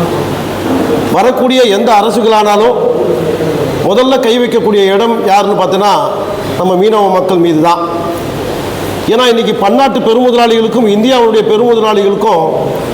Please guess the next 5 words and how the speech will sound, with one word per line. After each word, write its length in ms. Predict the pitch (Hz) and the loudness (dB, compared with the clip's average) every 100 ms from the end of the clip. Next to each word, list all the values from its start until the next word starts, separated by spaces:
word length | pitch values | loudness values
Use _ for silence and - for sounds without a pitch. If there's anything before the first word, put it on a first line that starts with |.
| - - - 190 | -6 -4 -2 0
கடலும் 400 | 277 262 277 254 | 2 2 2 0
கடற்கரையும் 580 | 214 226 226 226 240 269 - - - - - - - - - - - | 0 0 0 0 2 0 -4 -6 -6 -6 -6 -8 -8 -6 -6 -6 -2
கையகப்படுத்துவது 680 | 202 247 254 254 240 220 202 | 0 2 2 2 0 0 2
தான் 120 | 240 214 | 2 2
அவங்களுடைய 320 | 196 190 | 2 2